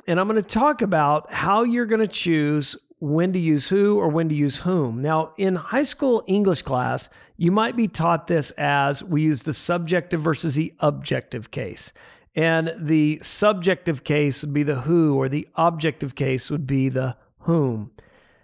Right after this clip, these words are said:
And I think that, you know, if, if that's the only way you try to learn it, and you're trying to decide, okay, was this the objective case or subjective case?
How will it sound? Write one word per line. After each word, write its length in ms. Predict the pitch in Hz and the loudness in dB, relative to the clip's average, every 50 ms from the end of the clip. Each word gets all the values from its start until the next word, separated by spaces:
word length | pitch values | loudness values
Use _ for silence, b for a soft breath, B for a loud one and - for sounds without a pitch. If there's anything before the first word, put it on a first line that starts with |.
| b b b - | b b b -4
And 160 | - 196 202 208 | 0 0 0 0
I 160 | - 214 208 | 0 0 0
think 380 | - - - 277 320 302 - | 0 0 0 0 0 0 0
that, 440 | - 202 180 165 160 151 - - _ _ _ _ _ _ _ _ _ _ _ _ _ _ _ - | 0 2 2 2 2 0 -4 -8 _ _ _ _ _ _ _ _ _ _ _ _ _ _ _ -6
you 100 | - 196 | -2 0
know, 140 | 190 180 165 | 2 4 4
if, 360 | 165 175 - - 175 165 160 - - | 2 2 2 0 0 0 -2 -2 -2
if 220 | 185 151 - - | -4 -2 -2 -2
that's 260 | - 185 190 185 - | 0 0 0 0 -2
the 180 | 185 208 220 - _ | -6 -8 -8 -8 _
only 360 | - 202 208 247 277 302 311 285 | 2 4 4 4 4 4 4 4
way 180 | 254 226 220 | 4 4 4
you 160 | 208 202 190 | 4 2 2
try 220 | 180 - 175 170 165 | 2 2 2 2 4
to 80 | 160 | 4
learn 260 | 156 147 147 139 131 117 | 2 2 2 0 -2 -4
it, 120 | 104 - _ _ _ _ _ _ _ _ _ _ _ _ _ - | -8 -12 _ _ _ _ _ _ _ _ _ _ _ _ _ -2
and 60 | 143 | 0
you're 80 | 147 143 | 0 0
trying 400 | - - 175 196 208 220 220 202 | 0 0 0 2 2 0 0 0
to 60 | 190 | 2
decide, 500 | 202 175 - - 185 165 156 151 147 143 | 0 0 2 2 0 2 2 2 0 0
okay, 180 | 147 - 170 170 | 0 0 2 2
was 220 | 165 175 185 160 | 4 4 2 2
this 160 | 196 202 170 | 0 -2 -2
the 140 | - 185 170 | 0 0 2
objective 480 | 165 160 151 143 156 139 - 151 123 - | 2 2 2 0 -2 -2 -2 -4 -6 -4
case 400 | - 135 127 123 117 110 - - | -2 -2 -2 -2 -4 -6 -8 -8
or 40 | |
subjective 540 | 123 - - 160 156 143 160 - - 139 131 | -8 -4 -4 -4 -2 -2 -4 -4 -6 -8 -6
case? 320 | - 147 131 120 110 - | -6 -6 -6 -6 -8 -12